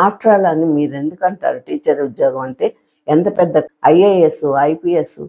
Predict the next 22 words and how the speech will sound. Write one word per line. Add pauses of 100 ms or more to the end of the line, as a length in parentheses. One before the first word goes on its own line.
(400)
ఎంత
గొప్ప
స్థానంలో
ఉన్నా
కూడాను
ఈ
టీచర్
దగ్గర
నేర్చుకున్న
చదువుతోనే
వాళ్ళు
పైకొస్తారు. (500)
అలాంటిది
after
all
అని
మీరు
ఆ
మాట
అనొద్దు (160)
మాట
మాటకి